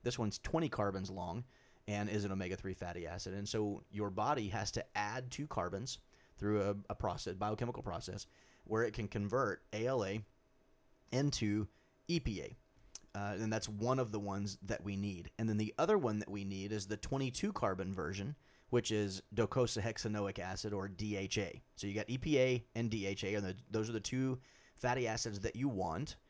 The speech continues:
uh, that are good for your body, that are good for inflammation, help balance a lot of things, good for brain development,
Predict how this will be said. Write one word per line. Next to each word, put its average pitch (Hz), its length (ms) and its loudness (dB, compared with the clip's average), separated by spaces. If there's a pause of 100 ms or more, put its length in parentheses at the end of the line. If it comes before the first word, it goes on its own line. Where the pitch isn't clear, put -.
(420)
uh, 95 180 0
that 101 120 0
are 98 80 2
good 110 300 2
for 110 200 0
your 101 200 0
body, 98 360 -2
that 92 140 -4
are 92 80 -4
good 107 300 0
for 101 180 0
inflammation, 95 880 -2
help 101 240 -4
balance 104 600 0
a 101 40 -4
lot 101 180 0
of 95 80 -2
things, 98 340 -6
good 101 160 -2
for 98 100 -6
brain 98 260 -2
development, 95 560 -2